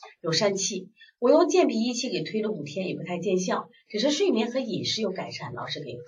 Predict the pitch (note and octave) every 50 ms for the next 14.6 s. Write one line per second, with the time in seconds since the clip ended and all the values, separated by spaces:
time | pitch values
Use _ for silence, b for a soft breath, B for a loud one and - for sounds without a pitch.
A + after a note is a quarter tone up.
0 | - - - B2+ - - - - - B B B B B B - - F#4 G4+ G#4
1 | - - F#4+ G4 G4 E4 A3+ F#3 - E3+ - - - _ _ _ _ _ - -
2 | A3+ D#4+ F#4+ F#4+ D#4+ A#3 E3 D3+ C#3+ C#3+ C#3 C#3 D3+ D4+ F4+ F4 - C#4+ A#3+ A#3+
3 | - - - _ _ _ _ _ _ _ - D#4+ D#4 - C#4+ B3+ G#3+ - - C4
4 | A#3 G3+ F#3+ F3 E3 D#3+ D3+ D3 E3 F3 F#3 G#3+ B3 A#3+ A3 A#3 C4 A#3+ G#3+ -
5 | - C4 C4 A#3+ C4+ C4 B3+ F#3+ D3 D3 D3+ - B3 A#3+ - - - F#3 G#3+ B3
6 | - - B2 A#2+ B2 B2 B2 - - _ _ _ _ _ C4+ D4 D#4 D#4+ E4 D#4+
7 | D#4+ - - - - - - _ _ _ _ _ _ _ _ _ - A3 G3+ D3+
8 | - D3 F3 A3 E4+ F#4+ D#4+ A#3 - - - B2 B2 C#3+ D3 D3 C#3 A#2+ A#2 A2
9 | G#2+ - - _ _ _ _ _ _ _ _ _ _ _ _ - B3 - D#4+ D#4
10 | D#4+ D4 B3+ F#3+ E3 - - D4+ D4 D4 D4 - - - - C#3+ - - - -
11 | - - - - C3+ A#2+ A2+ - - _ - - C4 C4 D4 - - - D3 G#3+
12 | A3 F#3+ F3 F3 F3+ F3+ F3+ E3+ - - - - _ _ _ _ B3 A3 A#3 B3
13 | C4+ E4 F#4 F4+ - A#3+ F#3 - - - - - - - G3+ G#3+ A3 A3 G#3 F3+
14 | D3 C#3+ - G#3+ F#3+ F#3 G3+ G#3+ F3+ - - -